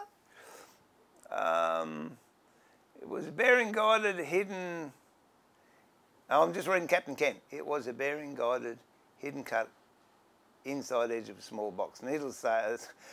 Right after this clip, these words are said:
yeah, well, that's the other thing. Um, if you're doing,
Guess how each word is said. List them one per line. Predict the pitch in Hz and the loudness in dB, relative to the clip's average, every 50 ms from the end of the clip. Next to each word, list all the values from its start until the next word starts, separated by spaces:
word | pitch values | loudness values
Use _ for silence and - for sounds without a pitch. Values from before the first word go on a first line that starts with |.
| - - - | -20 -16 -4
yeah, | - 196 254 294 311 285 | 6 12 12 12 12 12
well, | 240 233 262 262 294 262 233 233 240 226 220 | 12 6 4 2 2 2 -4 -16 -16 -12 -2
that's | 220 233 262 269 - - | 6 8 8 8 8 4
the | - 208 | 6 10
other | 214 233 240 247 226 | 10 10 10 8 2
thing. | - - 196 170 147 135 - 175 | 6 8 8 8 8 4 2 12
Um, | 160 170 180 185 196 196 190 208 - | 12 12 12 12 12 8 6 -4 -4
if | 185 160 - 180 | -6 -6 -4 -2
you're | 180 160 | -4 -4
doing, | 139 151 196 220 240 240 202 196 170 - | 4 8 10 10 10 8 6 2 -4 -10